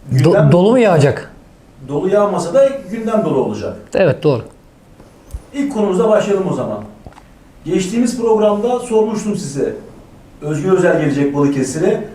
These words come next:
Speaker 1: Başkanları dövmeye mi gelecek, sevmeye mi gelecek?" demiştim. Özgür Özel geldi, döndü. Peki başkanları dövdü mü, sevdi mi?
Speaker 2: Şimdi öncelikle Cumhuriyet Halk Partisi Genel Başkanı Özgür Özel,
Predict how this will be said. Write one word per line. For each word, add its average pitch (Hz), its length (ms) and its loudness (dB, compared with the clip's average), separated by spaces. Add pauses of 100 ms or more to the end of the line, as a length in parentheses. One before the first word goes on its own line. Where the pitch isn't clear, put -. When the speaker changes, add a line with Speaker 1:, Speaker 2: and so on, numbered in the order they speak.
(160)
Speaker 1:
Başkanları 190 680 0
dövmeye 151 360 2
mi 220 140 0
gelecek, 180 460 0
sevmeye 202 480 0
mi 185 120 0
gelecek?" 127 340 -2
demiştim. 107 440 -10 (380)
Özgür 160 340 0
Özel 131 280 2
geldi, 143 680 0 (440)
döndü. 202 480 0 (400)
Peki - 460 -2 (360)
başkanları 190 680 0
dövdü 135 320 2
mü, 254 280 0 (320)
sevdi 165 360 0
mi? 98 120 -4 (640)
Speaker 2:
Şimdi 156 360 2 (140)
öncelikle 170 640 2 (640)
Cumhuriyet 151 320 2
Halk 160 160 -2
Partisi 143 260 -2
Genel 143 200 -2
Başkanı 139 300 -4
Özgür 147 240 4
Özel, 180 320 0